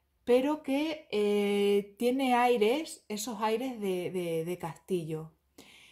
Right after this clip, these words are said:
Y que, mm, desde aquí arriba, desde estos mira-, miradores, que a mí los miradores acristalados me vuelven loca, vemos,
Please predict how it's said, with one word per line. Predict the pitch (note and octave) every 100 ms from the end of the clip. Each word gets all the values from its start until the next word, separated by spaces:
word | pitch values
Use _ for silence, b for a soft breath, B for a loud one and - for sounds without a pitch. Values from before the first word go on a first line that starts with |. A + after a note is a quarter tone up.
| B B B _ -
Y | C#4+ C#4+
que, | G3 E3+ - _
mm, | G3 F#3+ F#3 F3+ F3+ F3 E3+ E3+
desde | F3 F3 F3
aquí | E3+ E3 B3
arriba, | B3+ C#4 D4 A3 B3+ D#4
desde | G3+ F3
estos | F#3+ - G3+
mira-, | G3+ G3+ F#3+
miradores, | F#3+ G3 F#3 F3 G#3+ G#3+ G#3+ -
que | -
a | F3
mí | F3 G3 G3 G3
los | F#3+ F3
miradores | F3 F3+ E3+ F#3+ F#3+
acristalados | F#3 F#3 F3 F#3 F3 F3+ E3 E3 _ b b b b b b
me | F#3 F3
vuelven | F3+ F3+ E3+ E3
loca, | G3+ A3 G#3 C#4 - B B B B B B B _ _ _
vemos, | G3 F#3 B3 C#4 C#4 F4+ - -